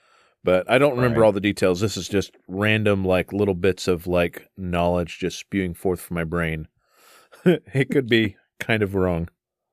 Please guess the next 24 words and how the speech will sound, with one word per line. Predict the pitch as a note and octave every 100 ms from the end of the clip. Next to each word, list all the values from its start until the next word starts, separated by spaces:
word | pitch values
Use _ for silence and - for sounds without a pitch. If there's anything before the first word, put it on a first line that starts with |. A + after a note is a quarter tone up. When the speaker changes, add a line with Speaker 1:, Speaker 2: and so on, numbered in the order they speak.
| _ _ _ _ _ _ _ _ -
Speaker 2:
Right? | C#2 D#2 G#2+ - _ _ _ _ _ _ _ _ _ _ _ _ _ _ _ _ _ _ _ _ _
So, | - E2+ D2+ C#2+ - _
I | - -
mean, | E3+ D#3+ D3 - _ _ _ _ _ -
whatever. | C3+ E3+ F3 A#2
Crytek | - C#3+ - F#3+ -
Engine's | F3 E3+ E3+ D#3 D3+
a |
good | C3+ D3 D3
engine, | D#3 D#3 B2+ F2+ C#2 _ _ -
and | F#2+ F#2 F#2 F#2 F2+ F2+ - _ _ _
the | F#2+ F2+
Crysis | - A2 B2 C#3+ -
games | C#3 B2 G#2+ -
are | A2
good, | G#2+ G#2+ A2+ C#3 G#2+ A#2 - _ _ _ _
so | - G#2 F2 F2 D#2 _
more | - D#2+ E2 F2+
of | F2+
them's | G2 F#2+ - -
not | F2+
a |
bad | F2+ F2+ F2
thing. | D2+ C#2